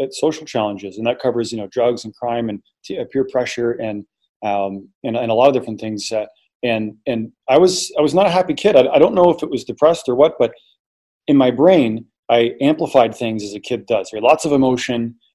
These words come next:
and very little perspective. And next thing I know, um, I just snapped when I was a teenager. When I was sixteen, I, I left home, uh, basically disappeared, didn't talk to my parents for a while. I dropped out of school. I never went back to high school. I still haven't.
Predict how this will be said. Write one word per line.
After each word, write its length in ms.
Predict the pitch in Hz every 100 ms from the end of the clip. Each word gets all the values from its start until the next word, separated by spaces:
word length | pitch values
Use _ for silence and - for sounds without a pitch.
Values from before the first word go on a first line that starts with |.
| _
and 280 | 117 110 104
very 160 | 135 147
little 180 | 139 135
perspective. 600 | 127 - 117 107 101 92 -
And 120 | 123
next 160 | 131 -
thing 140 | 135
I 40 | 127
know, 280 | 123 120 117 _ _ _
um, 340 | 113 107 107 104
I 80 | 120
just 220 | 117 120 -
snapped 400 | 151 139 - -
when 120 | 117
I 60 | 113
was 120 | 104
a 40 |
teenager. 500 | 104 123 113 113 117
When 120 | 110 110
I 40 |
was 140 | 107
sixteen, 420 | - - - 127 120
I, 140 | 110 - _ _
I 60 | 110
left 220 | 117 -
home, 440 | 139 135 135 135 -
uh, 240 | 113 107 107 -
basically 300 | 127 - 113
disappeared, 600 | 113 110 131 131 127 123
didn't 160 | 117
talk 200 | 110 110
to 60 | -
my 40 | 107
parents 240 | 131 127 -
for 140 | 127
a 40 |
while. 340 | 120 120 120 120 - _ -
I 40 |
dropped 260 | 107 110 113
out 80 | 107
of 60 |
school. 400 | - - 131 123
I 40 | 113
never 160 | 127
went 120 | 123 117
back 160 | 120
to 60 | -
high 120 | 117
school. 280 | 113 - 113
I 60 | 101
still 240 | - 139
haven't. 320 | 117 113 117